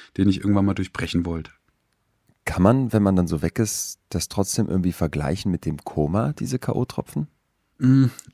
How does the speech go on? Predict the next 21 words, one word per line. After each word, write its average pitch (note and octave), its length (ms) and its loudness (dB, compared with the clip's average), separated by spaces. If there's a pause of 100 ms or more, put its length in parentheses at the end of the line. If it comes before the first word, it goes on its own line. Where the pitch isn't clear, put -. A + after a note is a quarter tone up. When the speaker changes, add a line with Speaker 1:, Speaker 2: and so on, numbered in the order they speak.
Speaker 1:
nein. G2+ 460 2 (640)
Also G#2+ 220 0 (280)
im, D#3+ 380 4 (1000)
ich - 140 -6
weiß B2+ 260 2
nicht, D3 180 6
wie A#2 60 6
lang C#3 440 8
diese B2 240 2
K-O-Tropfen A2+ 580 0
gewirkt A2+ 360 0
haben. C#3+ 100 8
Man C3 80 10
sagt G#2+ 240 -2
ja, B2 60 6
die G#2+ 160 2
wirken A2+ 240 4
nur A2 100 6
ein G#2+ 60 4
paar G2+ 180 -4
Stunden. G#2+ 540 2